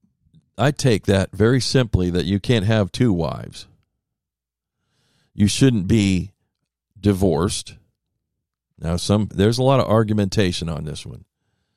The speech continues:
But, you know, definitely the first one, you, you don't have a, a harem of women. You've got one.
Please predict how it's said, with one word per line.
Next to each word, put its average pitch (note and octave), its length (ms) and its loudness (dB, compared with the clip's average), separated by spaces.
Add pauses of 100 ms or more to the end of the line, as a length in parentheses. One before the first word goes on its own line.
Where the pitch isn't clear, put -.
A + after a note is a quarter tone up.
(380)
But, - 260 -4
you F#2 140 -2
know, E2+ 180 0 (200)
definitely A2 640 0 (600)
the F#2+ 80 -4
first A2 320 2
one, - 280 -4
you, G#2+ 180 0
you G2+ 240 0
don't A2+ 200 2
have G#2 320 0 (540)
a, F#2+ 100 0 (140)
a F2 100 -4
harem F2 840 -2
of F2 180 -4
women. F2 460 0 (840)
You've F2 140 -4
got A#2 200 2
one. F#2+ 460 0